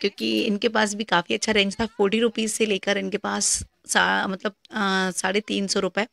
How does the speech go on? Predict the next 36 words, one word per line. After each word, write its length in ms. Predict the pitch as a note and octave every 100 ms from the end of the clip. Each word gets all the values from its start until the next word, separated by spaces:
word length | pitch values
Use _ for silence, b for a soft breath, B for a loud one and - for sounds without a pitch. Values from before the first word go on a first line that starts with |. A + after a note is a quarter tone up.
| - B B
थ्री 100 | -
फिफ्टी 300 | A3 G3+ -
तक 140 | G3+ F#3+
का 100 | G#3+
कलेक्शन 480 | - F3+ F3 G3 G3
था 160 | F#3 - B B B -
और 160 | E3+ F#3 - _ _ -
काफ़ी 220 | - C#4+
अच्छा 240 | A#3 A3+
लगा 240 | G3+ G3 F#3
मुझे। 340 | F#3+ F3+ G3
बहुत 220 | G3+ G3+ -
प्यारी-प्यारी 380 | G3+ G3+ G3
छोटी-छोटी 420 | F#3+ G3 F#3+ G3 G#3
झुमकियाँ 520 | F3+ F3+ E3+ G3 F#3+
थीं 380 | - F#3+ F#3 F#3+
और 380 | F#3+ F3+ F3+ F3+ b b -
हुप्स 260 | G3 F#3+ -
भी 140 | A3
थे, 240 | G3+ G3 G3+
सारे 420 | - C4 F4 D#4+ - _ -
उनके 240 | G#3 G#3
पास 180 | A3 G#3
अच्छा 440 | - F#3+ - -
कलेक्शन 420 | B3 G3 F3+ G3 F3+
है। 180 | F3+
इंडियन, 560 | - F#3+ F#3+ G3 G#3 G#3+
वेस्टर्न 460 | G3 F#3 - G3+ G3
दोनों 380 | E3+ A3 G#3
टाइप 240 | G3 F3 -
का 140 | -
बहुत 260 | F#3 F3+ F#3+
बढ़िया 300 | F#3+ G3 G3
रहा, 180 | F#3+ F3+ -
लगा 240 | F3+ F#3+
मुझे। 360 | F#3+ F#3 -